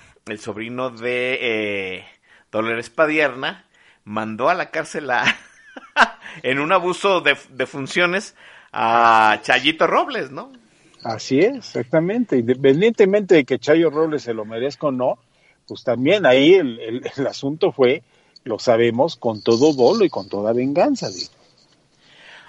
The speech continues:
Speaker 1: Hay una situación, eh, en algún momento lo comentamos, habría que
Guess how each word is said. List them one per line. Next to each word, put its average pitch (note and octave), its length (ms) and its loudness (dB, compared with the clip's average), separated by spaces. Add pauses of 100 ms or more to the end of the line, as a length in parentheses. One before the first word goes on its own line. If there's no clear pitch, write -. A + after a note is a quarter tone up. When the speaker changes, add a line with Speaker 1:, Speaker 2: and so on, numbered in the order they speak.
Speaker 1:
Hay G#3+ 260 6
una A#3+ 160 2
situación, G#3+ 800 -4
eh, B2 460 -8
en D3+ 100 0
algún D#3+ 240 0
momento F#3+ 460 -2
lo F3+ 160 -2
comentamos, F#3+ 760 -4 (180)
habría C#3 480 0
que C3+ 240 -2